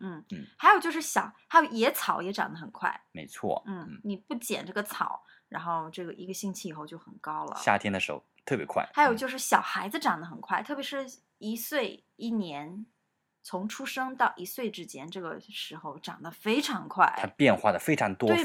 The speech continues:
Speaker 2: 非常快。
Speaker 1: 每一天都不一样。
Speaker 2: 嗯。
Speaker 1: 嗯，像我们现在三十多岁的人了。
Speaker 2: 哦，你是说你？
Speaker 1: 对，我，像我现在三十多岁的人了，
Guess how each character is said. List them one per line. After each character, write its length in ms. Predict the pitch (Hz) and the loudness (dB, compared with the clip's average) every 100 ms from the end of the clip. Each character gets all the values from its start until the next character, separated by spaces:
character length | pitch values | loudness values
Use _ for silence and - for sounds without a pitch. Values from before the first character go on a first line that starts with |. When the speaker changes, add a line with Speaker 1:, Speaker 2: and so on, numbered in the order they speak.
| 262 | 6
Speaker 2:
非 200 | - - | 6 8
常 120 | 359 | 8
快。 80 | 90 | 8
Speaker 1:
每 60 | |
一 20 | |
天 340 | - 392 392 - | 8 8 10 10
都 140 | 370 | 8
不 180 | 370 349 | 6 2
一 200 | 240 220 | 2 4
样。 400 | 240 220 175 - 190 | 6 6 4 -6 -6
Speaker 2:
嗯。 380 | 180 196 202 196 | -2 2 4 4
Speaker 1:
嗯， 540 | 104 104 - 156 - - - | 4 2 0 -8 -12 -18 -2
像 280 | - 349 | 8 8
我 100 | 285 | 8
们 260 | 147 147 165 | 2 -2 -4
现 240 | 208 220 | -2 0
在 420 | 208 202 160 156 - _ _ _ _ _ _ _ _ - | 4 4 4 0 -12 _ _ _ _ _ _ _ _ -8
三 260 | - 202 | 2 2
十 120 | 208 | 2
多 140 | 196 185 | -2 -4
岁 160 | 185 | -2
的 120 | 180 151 | -4 -6
人 140 | - | -8
了。 180 | 131 131 | -6 -2
Speaker 2:
哦， 80 | 120 | 2
你 100 | 110 | 2
是 120 | 147 | 2
说 160 | 139 165 | 4 4
你？ 500 | 143 82 71 165 - - | 2 -2 -6 -14 -14 -4
Speaker 1:
对， 120 | 214 | 0
我， 200 | 214 196 | 2 2
像 200 | 214 427 | 6 6
我 140 | 285 - | 6 2
现 160 | 220 | 2
在 80 | 220 | 2
三 220 | 202 214 | 2 2
十 80 | 214 | 2
多 120 | 196 | 2
岁 160 | 208 - | 0 4
的 140 | 277 | 4
人 160 | 190 170 | 4 6
了， 180 | 190 | 6